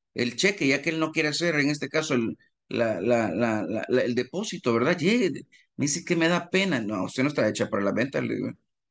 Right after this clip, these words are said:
La pena no es parte de eso. Si vendemos un producto o servicio, es parte de eso, pues, ¿verdad?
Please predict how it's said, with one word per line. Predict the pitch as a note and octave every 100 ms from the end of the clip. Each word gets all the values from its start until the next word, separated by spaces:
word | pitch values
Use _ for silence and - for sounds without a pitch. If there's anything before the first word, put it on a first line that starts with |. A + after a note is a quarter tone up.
| -
La | G#2 A2+ -
pena | A#2+ D3+
no | E3+
es | D3+ -
parte | C3 -
de | G#2+ D#3+
eso. | F3
Si | - G#2 F#2 - _
vendemos | G#2 G#2+ G#2 B2 C#3+
un |
producto | C#3 B2+ C3+ C#3
o | A#2+
servicio, | A2 A2 D#3+ A#3 A#3 - _ -
es | G#2+
parte | - B2+ - A#2
de |
eso, | E3+ - F#2+
pues, | F#2+ F#2
¿verdad? | G2 G#2 D#3